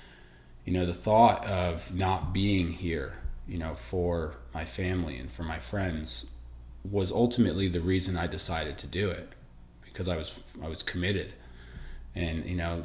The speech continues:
growing up in an Italian family, it's like, yeah, I, I understood, you know, the, <laughs> the, the emotions that happen in our conversations,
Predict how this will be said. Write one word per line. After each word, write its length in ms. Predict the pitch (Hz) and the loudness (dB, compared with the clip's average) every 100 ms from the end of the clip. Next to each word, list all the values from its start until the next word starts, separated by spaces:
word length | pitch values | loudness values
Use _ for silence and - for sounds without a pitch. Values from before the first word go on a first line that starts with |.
| - | 6
growing 320 | 120 117 110 | 10 10 10
up 160 | 107 104 | 6 6
in 60 | |
an 80 | 95 | 4
Italian 480 | 92 - 117 113 101 | 2 4 6 8 6
family, 640 | - 113 131 101 90 92 | 6 10 12 10 8 4
it's 200 | 95 - | 2 0
like, 280 | 95 92 - | 2 2 6
yeah, 180 | 123 107 | 6 8
I, 280 | 92 95 101 | 6 2 2
I 20 | |
understood, 680 | 104 95 - 104 104 92 87 | 2 2 2 4 6 4 2
you 100 | 98 | 0
know, 180 | 92 90 | 0 0
the, 560 | 87 87 85 82 - - - - | 2 2 0 -2 -2 -4 -4 -12
<laughs> 180 | - | -6
the, 240 | 98 104 - | 0 4 2
the 300 | 87 92 101 | 2 2 4
emotions 600 | 110 120 123 - 90 92 | 10 12 12 8 4 2
that 180 | 90 101 | 2 4
happen 340 | 104 104 101 | 4 4 2
in 80 | 90 | 2
our 120 | 82 | 0
conversations, 960 | - 101 98 95 131 147 143 82 78 | 2 2 2 6 10 10 8 2 -2